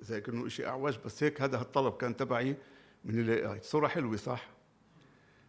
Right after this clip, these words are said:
إذا، إذا بنطلع عليها منيح، إخوتي، شوفوا، هل ممكن هذا الطفل اللي موجود بكفوف إيدين أبوه، بذراعي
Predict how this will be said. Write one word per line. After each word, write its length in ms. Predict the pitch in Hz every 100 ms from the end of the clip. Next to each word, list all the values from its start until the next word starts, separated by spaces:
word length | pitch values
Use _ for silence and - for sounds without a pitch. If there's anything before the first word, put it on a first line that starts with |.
| _ -
إذا، 160 | 107 120
إذا 140 | 113
بنطلع 400 | 120 110 185 185
عليها 340 | 139 131 120
منيح، 260 | 120 123 104
إخوتي، 460 | 101 - 107 - 120 - _ _ _ _ _ _ _ _
شوفوا، 500 | - 175 185 - 156 -
هل 320 | 151 214 165
ممكن 380 | 147 175 - 123
هذا 180 | 139 143
الطفل 440 | 110 139 - 110 - - _ _ _ -
اللي 240 | 107 107
موجود 600 | 113 113 101 147 156 156 - - _ _ -
بكفوف 420 | 113 - 156 -
إيدين 280 | 117 123 131
أبوه، 240 | 113 110
بذراعي 840 | 104 110 113 135 139 156 156 110